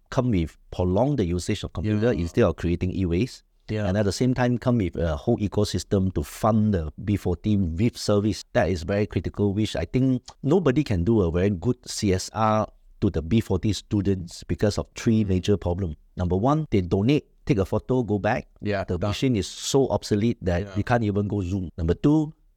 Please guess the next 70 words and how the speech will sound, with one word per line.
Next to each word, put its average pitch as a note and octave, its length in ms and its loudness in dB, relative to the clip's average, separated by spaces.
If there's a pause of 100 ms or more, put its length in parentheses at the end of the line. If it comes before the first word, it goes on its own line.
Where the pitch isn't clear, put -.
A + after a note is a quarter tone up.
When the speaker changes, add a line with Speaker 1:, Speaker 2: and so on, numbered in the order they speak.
(120)
Speaker 1:
computer C3 380 0
needs D#3 200 0
service. C3+ 340 0
If G#2+ 220 0
the - 80 2
B G2 180 2
forty A2+ 320 0
got - 200 -2
problem, A2+ 360 0
they F#2 120 0
go G#2+ 140 0
to F#2+ 100 0
s-, - 200 -4
who, - 100 -12 (100)
who B2 140 0
help G#2 200 -2
them? G2+ 200 0
Speaker 2:
Yeah, G#2 180 0
who's A2 200 -6
the G#2+ 100 0
I A2 120 -2
T A#2+ 180 -6
guy? F#2 300 -4 (100)
Speaker 1:
Yeah, A#2+ 120 0
yeah, B2 180 2
to E3 140 0
the D#3 100 2
I B2+ 100 2
T D3+ 160 0
guy C3+ 140 2
and A2 100 -2
they G#2+ 60 0
say, B2+ 160 -2
"Oh, G2+ 180 0
this A#2 220 0
one A#2 100 0
cost - 220 -2
you A2 80 -2
three A2+ 160 0
hundred." F#2+ 340 0 (100)
Speaker 2:
Yeah. F#2 200 -2
Speaker 1:
The, G2 160 -2
the - 20 0
B B2+ 140 0
forty A2 260 2
was E2+ 140 0
stuck - 240 -4
there, E2+ 220 -2
right? G#2+ 280 -2
Speaker 2:
Yeah. G2 260 -4 (220)
Speaker 1:
And E2+ 60 -2
number E2 180 0
three, D#3 480 2 (180)
if F#2 240 -4
government F3 600 2
or E2+ 180 0
someone A#2 400 0
give A2+ 160 -2
them A2+ 160 0
a E2+ 40 0
new G2 200 2
one, G#2+ 240 0
very F#2+ 220 0
likely G#2 380 0
the E2 120 -4
father F#2 400 0
or - 120 -6
parents F2+ 360 -4
sell F2+ 200 -2
it F2 120 -2